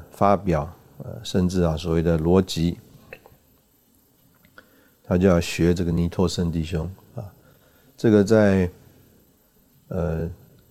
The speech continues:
刚刚开始啊，有这个网络的这个所谓的，呃，学生啊，他们在这个学校的这个网络里面啊，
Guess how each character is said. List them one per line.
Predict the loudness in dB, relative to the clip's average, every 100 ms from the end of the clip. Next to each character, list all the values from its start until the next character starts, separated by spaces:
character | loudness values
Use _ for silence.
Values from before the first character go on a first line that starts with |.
| _ _ -2
刚 | 0 2
刚 | 2 0
开 | 2 2
始 | 2 -2 -2
啊， | 0 0
有 | -2 -4
这 | -4
个 | -2 -2
网 | -2 -4 -4
络 | -2 -2 -2
的 | -2 -2 -2 -8 -18 -20 _ _
这 | -10
个 | -6 -6
所 | -4 -2
谓 | 0 2
的， | 0 -2 -2 -6 -12 -20 -20 _ _ _
呃， | -10 -6 -6 -6 -8 -12 -16 -20 _ _ _ _ _ _ _ _
学 | -8 0 0
生 | 2 2 4
啊， | 2 -2
他 | -4 -2
们 | -2 0
在 | 0
这 | 0 -2
个 | -2 -2 -6 -10 _ _ _
学 | -6 -2
校 | 0 2
的 | 2 -2
这 | -2
个 | -4 -4 -4 -8 -12 _ _ _ _
网 | -4 -2
络 | -2 -2
里 | -2 -4
面 | -2 -2
啊， | -6